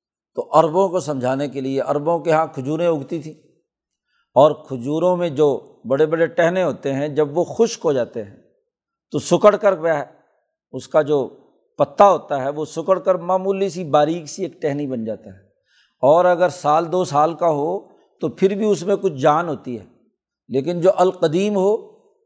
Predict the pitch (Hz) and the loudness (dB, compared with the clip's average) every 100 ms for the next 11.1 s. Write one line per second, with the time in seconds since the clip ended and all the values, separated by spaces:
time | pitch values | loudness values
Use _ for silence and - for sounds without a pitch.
0 | _ - 113 139 175 196 214 160 175 180 | _ -8 2 6 6 4 -2 0 2 2
1 | 202 190 185 - - _ _ _ _ _ | -2 -2 -2 -6 -20 _ _ _ _ _
2 | _ _ _ _ _ _ _ _ _ _ | _ _ _ _ _ _ _ _ _ _
3 | _ _ _ 131 123 185 147 165 196 233 | _ _ _ -2 2 2 4 2 4 2
4 | 247 196 160 160 196 233 180 160 - 269 | 0 -2 2 2 0 -2 -2 -2 -4 -6
5 | - - 151 143 190 - _ _ _ _ | -6 -4 -4 2 2 0 _ _ _ _
6 | _ _ _ - 135 147 135 _ - 127 | _ _ _ -10 -6 -6 -8 _ -6 0
7 | 151 165 180 196 156 156 113 - _ 127 | 0 2 0 0 -2 -4 -6 -14 _ 2
8 | 160 143 127 120 98 - _ _ _ _ | 2 2 -4 -6 -18 -20 _ _ _ _
9 | _ _ 139 139 - 151 156 180 196 175 | _ _ -10 -10 0 2 2 0 0 0
10 | 147 151 180 175 190 170 131 156 196 - | -2 0 -2 0 2 2 0 0 -2 -4